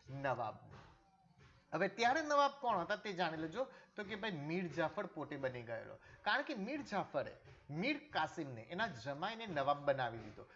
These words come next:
પણ એમનો નવા-, એમનો જે જમાઈ હતો, મીન્સ મીર કાસિમ જે હતો, તે અંગ્રેજોનો વિરોધી નીકળ્યો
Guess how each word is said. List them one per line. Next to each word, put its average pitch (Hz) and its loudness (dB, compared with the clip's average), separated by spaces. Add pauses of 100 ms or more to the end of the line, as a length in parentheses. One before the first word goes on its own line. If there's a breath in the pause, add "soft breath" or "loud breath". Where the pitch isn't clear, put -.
(100)
પણ 175 2
એમનો 165 0
નવા-, 147 6 (180)
એમનો 170 -2
જે 254 0
જમાઈ 147 2
હતો, 120 -4
મીન્સ 151 -6
મીર 196 -2
કાસિમ 196 -2
જે 165 0
હતો, 151 0
તે - -6
અંગ્રેજોનો 277 2
વિરોધી 269 4
નીકળ્યો 127 -2